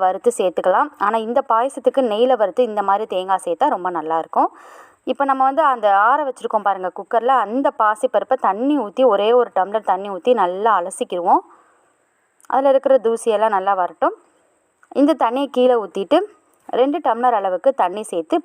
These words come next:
பாசிப்பருப்பை மூடி வச்சு, மூடி நீங்க வந்து வேக வச்சிருங்க. குக்கர்ல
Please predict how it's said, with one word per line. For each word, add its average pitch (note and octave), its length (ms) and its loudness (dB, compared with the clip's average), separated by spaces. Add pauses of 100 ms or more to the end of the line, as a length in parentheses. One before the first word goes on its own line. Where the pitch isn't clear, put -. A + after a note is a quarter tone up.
பாசிப்பருப்பை G3 600 0 (200)
மூடி A#3 280 0
வச்சு, G3 220 -6 (560)
மூடி C#4 240 2 (100)
நீங்க G#3+ 180 -4
வந்து F#3+ 220 2
வேக F#3+ 240 -4
வச்சிருங்க. E3+ 380 -4 (320)
குக்கர்ல B3 440 0